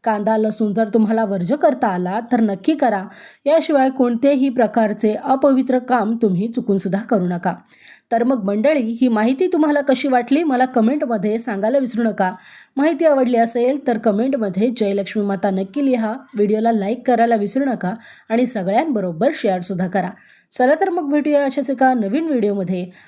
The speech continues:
अशाच महत्त्वपूर्ण माहितीसह. तोपर्यंत जय लक्ष्मी माता, हर हर महादेव.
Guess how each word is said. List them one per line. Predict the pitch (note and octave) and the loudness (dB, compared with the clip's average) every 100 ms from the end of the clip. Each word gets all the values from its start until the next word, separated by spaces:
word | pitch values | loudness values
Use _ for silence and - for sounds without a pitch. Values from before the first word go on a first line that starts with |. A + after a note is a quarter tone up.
| _ | _
अशाच | - G#3 D4+ F#4 D4 | -4 2 2 2 2
महत्त्वपूर्ण | C4+ A3+ A3 G3+ C#4 D#4 | 2 2 0 2 2 2
माहितीसह. | D4+ B3+ A3+ A3 G3+ F3+ F3 F3 _ _ _ _ _ | 2 2 2 0 0 -2 -6 -8 _ _ _ _ _
तोपर्यंत | D4 C#4+ A#3+ F#3+ G3 F#3+ A3 C#4 E4+ _ - F3+ | 0 2 2 0 -2 -2 -2 -2 -6 _ -8 -2
जय | G#3+ | 0
लक्ष्मी | G#3 G#3 - G3+ | 0 -2 -2 -2
माता, | F#3 F3+ F3 A#3 C4+ _ - | -2 -2 -2 -2 -4 _ -6
हर | E3 F#3 | -4 -2
हर | F3+ C4 | 0 0
महादेव. | C4+ F#3+ F#3 E3+ E3+ | 0 -2 -4 -2 -4